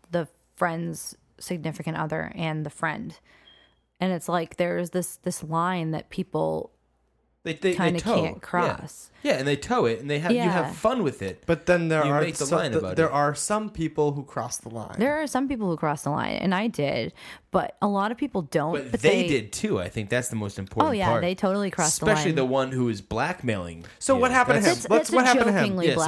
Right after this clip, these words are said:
Speaker 1: blackmail thing. It
Speaker 2: Yeah.
Speaker 1: actually turned around on its head because he got caught because he, he was approached by him, and I was actually,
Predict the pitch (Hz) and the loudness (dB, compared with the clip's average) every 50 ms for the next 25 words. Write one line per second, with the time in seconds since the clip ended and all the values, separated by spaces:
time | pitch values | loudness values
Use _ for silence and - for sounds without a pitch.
0 | - 104 180 170 160 156 156 - - 160 156 156 - - - 185 139 - - 107 | 2 0 0 -2 -2 -2 -2 -2 -2 -2 -2 -2 -4 -2 0 0 2 2 0 0
1 | - - 262 254 247 233 - 208 190 180 185 180 180 170 160 160 165 170 165 160 | 0 0 0 0 0 -2 -4 -2 -2 0 0 0 0 0 0 0 0 0 -2 -2
2 | 156 131 - - - 170 156 151 143 139 156 147 - - 165 165 165 160 156 - | -2 -4 -6 -2 0 0 0 0 -2 -6 -6 -4 -2 0 0 0 0 -4 -6 -10
3 | - - - - - - - - - 220 208 202 196 185 175 - - _ _ _ | -16 -20 -20 -20 -20 -20 -14 -2 -2 0 0 0 0 -2 -4 -4 -8 _ _ _
4 | - - - - 190 165 180 170 - - 185 156 147 143 165 - - _ _ - | -20 -16 -4 0 0 0 0 -2 -2 0 0 0 0 -2 -4 -6 -8 _ _ -6
5 | 175 180 180 175 156 - 185 170 165 - - - 160 175 190 180 180 160 175 - | -2 0 0 0 -2 -2 -2 -2 -2 -4 -6 -6 -2 -2 0 0 0 -2 -2 -2
6 | - 214 190 170 - - - - - - 165 160 165 170 170 160 151 151 151 160 | 0 0 -2 -2 -2 -6 -12 -6 -2 0 0 0 0 -2 -2 -2 -2 -2 -2 -2
7 | - 165 160 156 160 165 170 175 165 - - 165 165 - - - 170 170 170 170 | 0 0 0 0 2 0 -2 -2 -4 -2 -2 -2 -2 -2 -4 -4 -2 -2 -2 -2
8 | - - | -4 -8